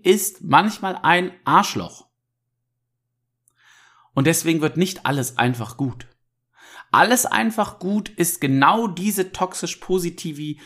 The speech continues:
äh, to-, diese toxisch positive Sichtweise, wo ich sage, genau die möchten wir doch nicht haben. Wir möchten eine positive Grundschwingung im Leben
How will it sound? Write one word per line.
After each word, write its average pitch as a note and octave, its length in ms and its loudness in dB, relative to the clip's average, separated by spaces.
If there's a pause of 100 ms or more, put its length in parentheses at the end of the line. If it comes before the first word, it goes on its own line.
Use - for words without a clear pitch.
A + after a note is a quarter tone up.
(140)
äh, - 160 -4
to-, E3 340 -2
diese C#3+ 260 -4
toxisch F3 340 -4
positive D#3 600 -4
Sichtweise, C3+ 960 2 (400)
wo C#3+ 140 0
ich G#3 180 0
sage, E3+ 460 2
genau C3+ 340 2
die G#3 440 0
möchten F3 440 0
wir D3 100 -4
doch C3 180 -2
nicht A#2+ 280 -4
haben. E3+ 260 0
Wir A#2 80 -2
möchten C#3+ 260 -4
eine B2 300 -2 (260)
positive G#3 720 0
Grundschwingung G#3 1040 4
im E3 180 0
Leben F3 440 2